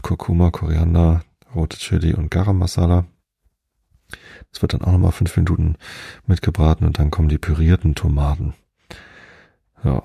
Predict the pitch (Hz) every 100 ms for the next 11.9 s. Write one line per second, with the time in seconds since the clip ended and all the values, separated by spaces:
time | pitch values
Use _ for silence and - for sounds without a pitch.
0 | _ - - 82 78 71 76 - 76 -
1 | - 73 73 71 71 _ _ _ _ _
2 | _ _ _ _ _ - _ - 78 78
3 | - - 87 - 87 90 95 - - -
4 | 80 85 110 80 - 82 - 76 - -
5 | - - - - _ - 92 - 85 -
6 | - 85 101 85 80 - - 90 - 87
7 | 85 78 78 - 82 87 92 - 87 -
8 | - _ _ _ _ _ _ _ - -
9 | - 80 - 82 - - 78 95 - 82
10 | 80 - 82 80 - - - - - -
11 | - - - 78 - 80 80 80